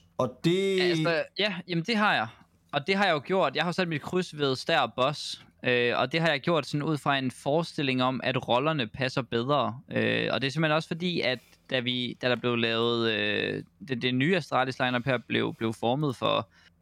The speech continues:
Speaker 2: Det er jo ikke andet end fire måneder siden eller sådan noget, så, øh, var der meget snak om, specielt fra, fra Blame F og Kastle og sådan noget, at nu skulle rollerne passe. Nu skulle man ikke have mere af det her, hvor nogen spillede noget, de ikke gad.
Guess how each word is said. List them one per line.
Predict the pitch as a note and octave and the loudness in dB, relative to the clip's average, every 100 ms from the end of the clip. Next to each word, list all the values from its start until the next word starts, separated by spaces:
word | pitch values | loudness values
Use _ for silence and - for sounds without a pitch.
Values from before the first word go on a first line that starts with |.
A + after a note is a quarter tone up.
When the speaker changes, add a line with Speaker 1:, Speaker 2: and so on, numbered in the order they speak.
| _ _ _ | _ _ _
Speaker 2:
Det | - | -6
er | A#2 | -2
jo | |
ikke | A2 A2 | 0 0
andet | A2 A#2 | 0 0
end | G#2+ G2+ G2 - - A2+ | 0 0 -2 -6 -8 -4
fire | C#3 C#3+ | 0 2
måneder | B2+ C3+ A#2 | 2 0 -2
siden | - C3 C#3 | 0 0 0
eller | A#2 | -2
sådan | A2 | 0
noget, | A2+ A2+ | 0 0
så, | - D3+ D3+ D3+ D3 | -2 0 2 2 2
øh, | B2+ A#2+ | 0 0
var | B2+ | 0
der | |
meget | C3 D#3 E3+ | 2 0 0
snak | C#3 C3+ | -2 0
om, | C3 B2 - | 0 -2 -6
specielt | - C3+ B2+ | -4 -4 -2
fra, | - G#2+ | 0 0
fra | - G#2 | -2 -6
Blame | G#2 G#2+ B2+ D3 | -2 0 0 -2
F | G2 | -6
og | - | -2
Kastle | C3+ E3 - F#2+ | -2 -2 -2 -2
og | A2 | 0
sådan | |
noget, | A#2+ A#2+ A#2 | 0 0 0
at | A#2 - _ _ _ _ _ _ _ | -4 -6 _ _ _ _ _ _ _
nu | - | -4
skulle | D#3+ - C3+ | 0 2 4
rollerne | A2+ A#2+ C#3 B2 | 4 4 2 -2
passe. | - A2+ A#2 - A2 B2+ | -2 0 0 -2 -4 -4
Nu | |
skulle | B2 C3+ | -2 2
man | C3+ | 2
ikke | C#3 - | 0 0
have | B2+ | 2
mere | C3 C#3+ D#3+ E3 _ _ _ _ _ _ - | 2 2 2 0 _ _ _ _ _ _ -4
af | A#2+ | 0
det | C#3 | 2
her, | C#3 A#2+ | 2 2
hvor | A#2+ | 2
nogen | B2+ D3+ | 2 0
spillede | - C#3+ C3 | 0 0 2
noget, | B2 | 0
de | A#2+ | 0
ikke | A#2+ - | -4 -2
gad. | D3+ F#3 F3 | 0 0 -2